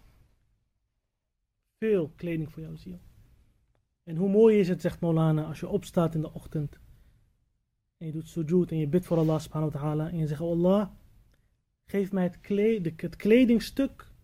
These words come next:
van ubudiyya, van dienaarschap." Thawb al-ubudiyya.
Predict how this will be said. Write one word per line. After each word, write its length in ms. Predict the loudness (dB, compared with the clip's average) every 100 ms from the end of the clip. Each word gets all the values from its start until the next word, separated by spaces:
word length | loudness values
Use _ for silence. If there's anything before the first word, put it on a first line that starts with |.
| _
van 240 | -6 -2
ubudiyya, 540 | -2 -2 -2 -4 -6 -10 -20 -20 _ _ -12
van 160 | -6
dienaarschap." 580 | -2 -2 -4 -10 -20 -20 -20 -20 -20 -20 -20 -20 _ _ _ _
Thawb 240 | -4 -2 -2
al-ubudiyya. 720 | -2 -4 -2 -2 -4 -6